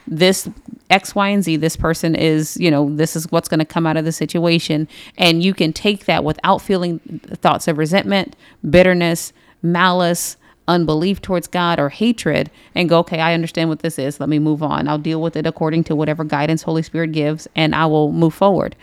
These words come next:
And the person is never under accusation or criminalized, or in your mind,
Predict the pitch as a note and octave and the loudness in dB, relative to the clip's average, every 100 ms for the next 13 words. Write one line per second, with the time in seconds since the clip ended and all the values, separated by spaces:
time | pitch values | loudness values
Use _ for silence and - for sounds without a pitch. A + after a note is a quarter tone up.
0 | - - - F#3+ E3+ D#3+ D3+ - D#3 D3+ | -20 -20 -4 0 2 2 -2 -4 -2 0
1 | - A3+ C4 F3+ D#3+ D#3 D#3 D3+ D#3 - | 2 4 4 2 0 2 2 0 -2 -6
2 | - F3 D#3 D3+ D#3 D#3+ D3+ D#3 D3+ D#3 | -2 0 2 0 -2 -2 0 -2 0 -2
3 | D3+ D#3+ D3+ C#3+ C#3+ - - - A#3+ A3+ | 0 0 2 2 0 -8 -4 2 4 4
4 | D#3 D3+ D3 D#3 E3 - E3 D3+ C#3+ F3+ | 2 2 2 0 -2 -2 0 0 0 0
5 | E3 E3+ D#3+ F#3+ G3+ D#3+ E3 | 2 2 2 2 2 0 -2